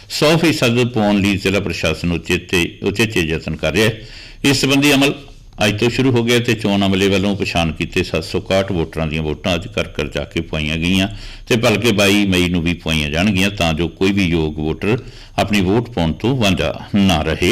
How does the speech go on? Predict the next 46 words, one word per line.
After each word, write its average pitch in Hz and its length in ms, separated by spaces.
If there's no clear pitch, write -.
ਸ਼ੌਕਤ 85 380
ਅਹਿਮਦ 85 240
ਪਰੇ 80 200
ਨੇ 80 80
ਦੱਸਿਆ 80 280
ਕਿ 107 120
ਲੋਕ 78 200
ਸਭਾ 76 300
ਹਲਕਾ 78 220
ਪਟਿਆਲਾ 78 360
ਅਧੀਨ 87 240
ਆਉਂਦੇ 92 260
ਨੌ 123 180
ਵਿਧਾਨ 127 280
ਸਭਾ 104 260
ਹਲਕਿਆਂ 87 320
ਵਿੱਚ 87 220
ਚਾਰ 87 300
ਸੌ - 180
ਸਤਾਨਵੇਂ 101 480
ਵੋਟਰ 87 480
ਪਚਾਸੀ 139 440
ਸਾਲਾਂ 117 240
ਤੋਂ 113 120
ਵੱਧ 110 180
ਉਮਰ 104 200
ਦੇ 107 140
ਸੀਨੀਅਰ 104 420
ਸਿਟੀਜ਼ਨ 104 480
ਨੇ, 113 180
ਜਦਕਿ 90 300
ਦੋ 85 140
ਸੌ 90 160
ਚੌਂਹਠ 104 360
ਦਿਵਿਆਂਗਜਨ 87 760
ਵੋਟਰ 98 240
ਨੇ, 107 160
ਜਿਨ੍ਹਾਂ 90 340
ਨੇ 76 80
ਫਾਰਮ 73 320
ਬਾਰਾਂ 80 260
ਡੀ 82 120
ਭਰ 90 200
ਕੇ 104 240
ਆਪਣੀ 95 240
ਵੋਟ 90 300